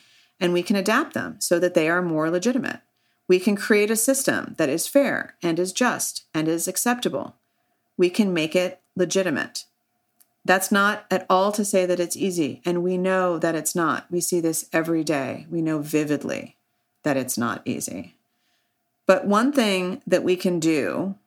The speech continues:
or you can do, is see your professional and personal goals as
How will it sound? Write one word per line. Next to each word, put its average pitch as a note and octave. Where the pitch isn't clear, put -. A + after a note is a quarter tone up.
or F3
you F#3
can G3
do, G3
is F#3+
see A#3
your G#3
professional G3
and F3
personal F3+
goals D3
as F3+